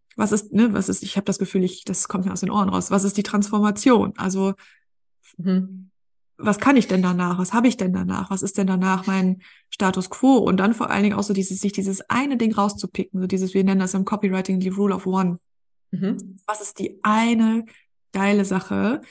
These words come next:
Speaker 1: die dein Produkt oder dein Freebie oder dein Post oder, oder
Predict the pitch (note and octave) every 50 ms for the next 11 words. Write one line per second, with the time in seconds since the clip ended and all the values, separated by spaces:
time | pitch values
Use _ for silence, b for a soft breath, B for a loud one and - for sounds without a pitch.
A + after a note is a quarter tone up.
0 | b b b b b _ _ - - G#3+ G3+ G#3 G3 G3 G3 - - G3+ - A3
1 | G3+ G#3 - G3+ G3 F#3 F#3+ F#3 F#3 F#3 - A3 G#3+ G3+ G3+ G3 - G3 F#3 F#3
2 | F#3 F#3 - - G3 G3 G3+ G3+ - - G3+ G3 F#3+ - G#3 A3 G#3+ G#3+ G#3+